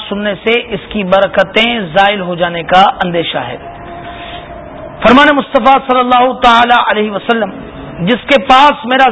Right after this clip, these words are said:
ذکر ہوا اور اس نے مجھ پر درود پاک نہ پڑھا، تحقیق وہ بدبخت ہو گیا۔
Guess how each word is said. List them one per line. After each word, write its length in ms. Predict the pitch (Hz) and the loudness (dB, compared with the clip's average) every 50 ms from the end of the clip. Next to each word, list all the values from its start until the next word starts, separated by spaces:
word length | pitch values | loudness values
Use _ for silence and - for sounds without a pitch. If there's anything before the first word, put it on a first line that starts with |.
| 185 | 2
ذکر 260 | 196 277 - 311 269 214 | -2 -2 2 2 4 4
ہوا 220 | 202 185 165 - - - - - - - - - | 4 2 0 -2 -6 -14 -16 -18 -18 -18 -20 -20
اور 280 | - - - - 285 302 | -10 0 4 4 6 6
اس 300 | 277 247 - - - 277 | 4 2 0 -2 -2 -2
نے 20 | |
مجھ 200 | 262 247 214 - | 0 -2 -4 -2
پر 140 | - 254 240 | 0 0 0
درود 320 | 214 196 220 220 233 208 233 226 - - | 0 -2 -4 -4 -2 -2 -2 -2 2 2
پاک 220 | 220 208 202 - | 4 4 4 2
نہ 180 | 202 208 202 175 | 0 -2 0 2
پڑھا، 280 | - 196 202 214 233 240 - - | 2 4 4 6 4 2 2 2
تحقیق 720 | - 202 160 - - - - 240 269 294 302 220 - - | 2 2 2 0 -2 0 2 4 4 4 2 0 -2 -2
وہ 120 | 220 226 214 | -2 -2 0
بدبخت 720 | 180 185 190 165 165 175 214 208 - - - - - 175 | 0 0 0 0 0 0 0 0 0 -4 -10 -2 -2 0
ہو 40 | 170 | 2
گیا۔ 560 | 151 156 151 156 165 175 185 180 165 - | 2 2 4 4 4 6 4 4 2 0